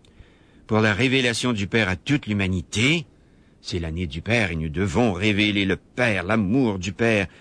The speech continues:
à toute l'humanité. Mais aussi, nous sommes fils de l'homme pour achever le monde par notre travail. Achever l'humanité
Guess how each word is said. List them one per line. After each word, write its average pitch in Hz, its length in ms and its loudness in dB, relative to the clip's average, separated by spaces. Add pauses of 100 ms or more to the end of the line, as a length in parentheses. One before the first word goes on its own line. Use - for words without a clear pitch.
à 104 80 -2
toute - 320 -2
l'humanité. 101 540 0 (500)
Mais 127 120 4
aussi, 165 420 0 (1040)
nous - 60 -10
sommes 98 140 -2
fils 98 260 0
de 90 80 2
l'homme 101 420 2
pour 90 160 -6
achever 87 420 0
le 76 80 0
monde 69 680 -2 (960)
par 78 140 -2
notre 80 160 -2
travail. 71 480 -4 (1400)
Achever 131 320 4
l'humanité 117 640 2